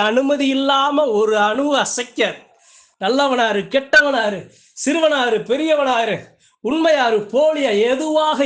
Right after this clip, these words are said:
இருந்தாலும் அனைத்தையும் அறிந்தது நம்மளுடைய குலதெய்வம். நம்மளை பத்தின அந்த சொல்லுவாங்கல்ல,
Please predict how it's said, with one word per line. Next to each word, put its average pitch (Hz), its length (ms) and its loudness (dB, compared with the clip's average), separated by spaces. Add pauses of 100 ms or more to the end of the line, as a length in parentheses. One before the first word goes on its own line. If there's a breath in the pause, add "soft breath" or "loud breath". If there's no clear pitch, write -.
இருந்தாலும் 240 640 -2
அனைத்தையும் 294 720 -2
அறிந்தது 247 480 -2 (160)
நம்மளுடைய 202 600 -6
குலதெய்வம். 202 460 -6 (320 loud breath)
நம்மளை 233 440 0
பத்தின 254 260 0 (680 loud breath)
அந்த 208 200 -6
சொல்லுவாங்கல்ல, 240 560 0